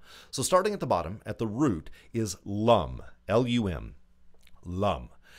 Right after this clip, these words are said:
That holds the energy of being rooted, secure, provided for, safe, having all of your needs met, feeling like everything is basically okay,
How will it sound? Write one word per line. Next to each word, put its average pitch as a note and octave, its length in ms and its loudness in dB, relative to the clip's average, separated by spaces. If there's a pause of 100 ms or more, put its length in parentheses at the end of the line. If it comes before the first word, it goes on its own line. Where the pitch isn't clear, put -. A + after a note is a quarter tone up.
(180)
That C3+ 440 2
holds D3 280 -2
the C3 220 -4
energy A2+ 640 -2
of F#2 360 -6
being F2 420 -6
rooted, B2 520 0
secure, A#2 680 -2
provided G#2 720 -2
for, A2 320 -2
safe, A2 580 -2 (260)
having A2+ 260 -2
all A2+ 200 0
of F#2+ 120 -2
your F#2 120 -4
needs G#2+ 500 -4
met, G#2+ 440 0
feeling D3 320 -4
like B2+ 180 -4
everything A2+ 520 -2
is F#2 160 -4
basically E3+ 580 -2
okay, F#2+ 580 -2